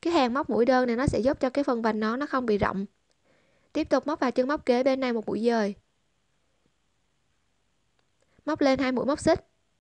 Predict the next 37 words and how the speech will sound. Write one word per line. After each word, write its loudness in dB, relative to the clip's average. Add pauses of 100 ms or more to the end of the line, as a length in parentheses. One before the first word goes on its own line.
(720)
Ở 0
hàng 2
móc -2
tiếp 0
theo 0
này 0
mình 0
sẽ -2
làm 0
cho 0
cái -2
phần 0
vành 0
này 0
nó -2
có -4
cái 0
độ 0
cong 0
lượng -2
sóng -4
nhiều 4
hơn. 2 (920)
Móc 0
vào 2
chân 2
móc -2
đầu 2
tiên 4
này 0
hai -2
mũi -4
kép -4
đơn 0
cùng 0
chân 0
móc. -2